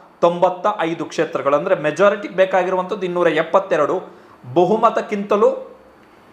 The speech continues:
ಇಪ್ಪತ್ತ ಮೂರಕ್ಕೂ ಅಧಿಕ ಕ್ಷೇತ್ರಗಳಲ್ಲಿ ಇಂಡಿಯಾ ಅಲಯನ್ಸ್ ಗೆಲ್ಲುವಂತಹ ಸಾಧ್ಯತೆಗಳಿದೆ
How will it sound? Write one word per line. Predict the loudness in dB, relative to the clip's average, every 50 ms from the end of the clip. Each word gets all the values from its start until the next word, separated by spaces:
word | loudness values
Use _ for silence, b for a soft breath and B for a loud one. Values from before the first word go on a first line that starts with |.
| -4
ಇಪ್ಪತ್ತ | -4 -4 -2 2 2 2 2 2 2 2
ಮೂರಕ್ಕೂ | 2 2 2 0 0 0 0 0 -2 -6 -14 -20 -20 -20 -14 -6 0 0
ಅಧಿಕ | 4 4 4 2 2 -2 -4 -4
ಕ್ಷೇತ್ರಗಳಲ್ಲಿ | -4 0 0 0 0 2 2 4 4 4 4 2 0 -2
ಇಂಡಿಯಾ | -4 -6 -8 -10 -6 0 2 2 2
ಅಲಯನ್ಸ್ | 2 2 0 0 0 -2 -8 -10 -6
ಗೆಲ್ಲುವಂತಹ | -6 -4 -4 -2 -4 -4 -4 -4 -4 -4 -2
ಸಾಧ್ಯತೆಗಳಿದೆ | -2 0 -2 0 0 0 0 0 0 -2 -2 0 0 0 0 -2 -4 -12 -18 -14